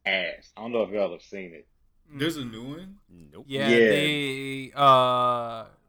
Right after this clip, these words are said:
Speaker 2: Teen Titans Go'd it.
Speaker 1: Yeah, basically. It's, it's a Teen Titans Go version where it's, like, little mini episodes and it's all about being silly and shit.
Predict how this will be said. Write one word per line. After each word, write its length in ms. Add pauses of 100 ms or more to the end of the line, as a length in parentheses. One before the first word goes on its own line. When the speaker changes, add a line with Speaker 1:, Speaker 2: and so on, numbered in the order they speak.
Speaker 2:
Teen 240
Titans 420
Go'd 360
it. 160 (300)
Speaker 1:
Yeah, 260
basically. 540
It's, 140
it's 180
a 80
Teen 240
Titans 340
Go 140
version 400
where 160
it's, 160
like, 240
little 220
mini 280
episodes 680
and 140
it's 100
all 200
about 260
being 180
silly 500
and 100
shit. 340